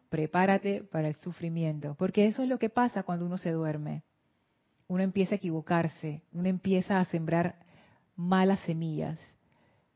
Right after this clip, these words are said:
que van a traer mala cosecha, pues. Que si uno estuviera despierto, uno no lo haría, verdaderamente despierto. Entonces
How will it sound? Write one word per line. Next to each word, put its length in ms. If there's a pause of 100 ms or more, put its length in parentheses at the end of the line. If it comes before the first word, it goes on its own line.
(140)
que 160
van 160
a 80
traer 260
mala 240
cosecha, 480
pues. 240 (1300)
Que 120
si 100
uno 80
estuviera 360
despierto, 680 (640)
uno 220
no 120
lo 120
haría, 400 (460)
verdaderamente 680
despierto. 600 (400)
Entonces 440